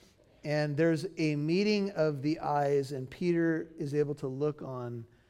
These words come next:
his bloodied, swollen Savior. What do you think the look was like? We don't know for sure.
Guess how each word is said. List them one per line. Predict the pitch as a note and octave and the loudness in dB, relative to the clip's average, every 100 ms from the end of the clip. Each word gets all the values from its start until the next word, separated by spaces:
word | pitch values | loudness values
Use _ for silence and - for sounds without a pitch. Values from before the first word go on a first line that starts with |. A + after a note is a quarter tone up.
| _ _ _ | _ _ _
his | C3+ A#2 | -8 -6
bloodied, | A#2 C#3+ C#3 C#3 B2+ - | -2 0 0 -2 -4 -8
swollen | - C#3+ C3+ C3+ B2+ A#2+ A#2 G#2 | -14 -8 -8 -6 -8 -10 -12 -18
Savior. | - - - - D3+ C#3+ _ _ _ _ _ _ _ _ _ _ _ _ _ | -12 -10 -10 -12 -20 -20 _ _ _ _ _ _ _ _ _ _ _ _ _
What | D3 | -2
do | |
you | D#3+ | 0
think | F3+ - | -2 -2
the | D3+ | -2
look | C3+ C#3+ - | -2 -4 -6
was | B2 - | -14 -14
like? | D3 - _ - _ _ _ _ _ _ _ _ _ _ _ _ _ _ - | -20 -20 _ -20 _ _ _ _ _ _ _ _ _ _ _ _ _ _ -4
We | D3+ | -2
don't | D3 | 0
know | C#3+ B2+ | -2 -6
for | - | -10
sure. | - - | -20 -20